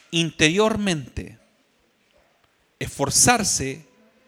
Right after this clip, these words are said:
karatayo, que significa hacerse fuerte y significa ser fortalecidos interiormente. ¿De qué forma nosotros nos podemos fortalecer por nosotros mismos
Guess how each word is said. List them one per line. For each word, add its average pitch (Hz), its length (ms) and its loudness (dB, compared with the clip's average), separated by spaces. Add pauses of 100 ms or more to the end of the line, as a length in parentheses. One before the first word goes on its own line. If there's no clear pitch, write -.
(720)
karatayo, 175 600 0
que 156 80 -4
significa 165 640 0
hacerse 185 460 0
fuerte 220 420 -2
y 208 40 0
significa 180 460 -4
ser 196 220 -2
fortalecidos 190 880 -2 (460)
interiormente. 165 880 -2 (1600)
¿De 220 220 4
qué 392 160 4
forma 320 400 0
nosotros 285 500 0
nos 262 200 4
podemos 214 1000 -2 (140)
fortalecer 233 1300 0 (1400)
por 156 220 0
nosotros 320 640 2
mismos 143 680 -2